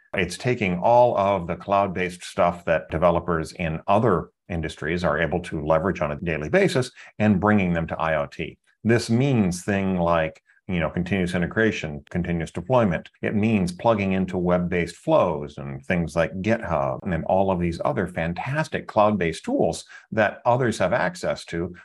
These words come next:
that I O T has kind of been left on the wayside for, and democratizing all of that. And security, of course, is a big aspect in all of this as well. There are a lot of great tools and flows that you can do out there to validate your security,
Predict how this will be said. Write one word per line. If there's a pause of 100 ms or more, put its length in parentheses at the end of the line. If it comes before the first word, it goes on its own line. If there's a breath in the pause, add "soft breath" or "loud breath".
(120)
that
I
O
T
has
kind
of
been
left
on
the
wayside
for, (260 loud breath)
and
democratizing
all
of
that. (340 loud breath)
And
security,
of
course,
is
a
big
aspect
in
all
of
this
as
well. (220 soft breath)
There
are
a
lot
of
great
tools
and
flows
that
you
can
do
out
there
to
validate
your
security,